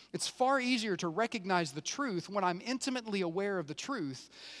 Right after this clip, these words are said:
than it is for me to, to, to try to outline every possible lie or every possible deception or every possible falsehood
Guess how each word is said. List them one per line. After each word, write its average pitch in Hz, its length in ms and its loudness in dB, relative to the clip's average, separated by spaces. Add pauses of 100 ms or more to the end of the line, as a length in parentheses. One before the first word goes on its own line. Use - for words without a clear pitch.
(120)
than 185 140 6
it 190 80 0
is 196 200 6
for 196 140 -2
me 185 100 2
to, 160 180 4
to, - 160 -8
to 170 260 -8
try 190 180 2
to 170 160 6
outline 170 500 4
every 180 300 2
possible 170 540 -2
lie 165 340 2
or 147 160 -2
every 175 220 0
possible 180 420 -2
deception 165 500 0
or 156 140 0
every 185 220 0
possible 170 420 0
falsehood 202 560 2